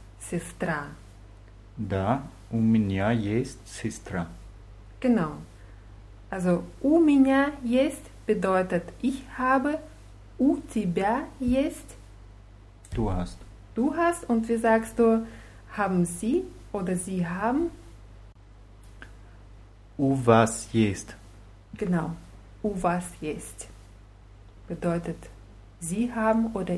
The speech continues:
Speaker 1: „ihr habt“. Und weil man im Russischen die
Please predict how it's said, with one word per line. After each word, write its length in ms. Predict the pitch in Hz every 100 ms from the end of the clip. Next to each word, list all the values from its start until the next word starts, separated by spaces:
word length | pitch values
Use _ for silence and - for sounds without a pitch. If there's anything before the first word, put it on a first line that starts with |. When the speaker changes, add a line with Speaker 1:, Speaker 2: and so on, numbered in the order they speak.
| 180
Speaker 1:
„ihr 260 | 185 180 156
habt“. 220 | 151 - - - - - - - - - - - - - -
Und 200 | 208 185
weil 180 | 170 175
man 180 | 190 190
im 100 | 180
Russischen 600 | 180 202 220 - 214 208 - -
die 260 | 196 180